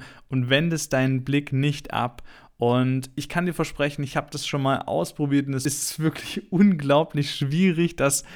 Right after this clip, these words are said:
die ganze Zeit durchzuziehen, weil voll oft ist es so, du sprichst mit jemandem, dann denkst du drüber nach, was möchte ich antworten oder du guckst irgendwie aus dem Fenster oder einfach mal kurz weg oder auf den Boden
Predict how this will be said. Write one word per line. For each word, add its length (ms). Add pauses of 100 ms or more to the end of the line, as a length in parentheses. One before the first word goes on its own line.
(220)
die 80
ganze 320
Zeit 260
durchzuziehen, 720
weil 160
voll 260
oft 240
ist 160
es 160
so, 320 (220)
du 80
sprichst 420
mit 220
jemandem, 580
dann 140
denkst 160
du 80
drüber 240
nach, 280
was 240
möchte 240
ich 140
antworten 480
oder 160
du 140
guckst 320
irgendwie 240
aus 140
dem 100
Fenster 600
oder 200
einfach 260
mal 180
kurz 300
weg 240
oder 120
auf 120
den 100
Boden 480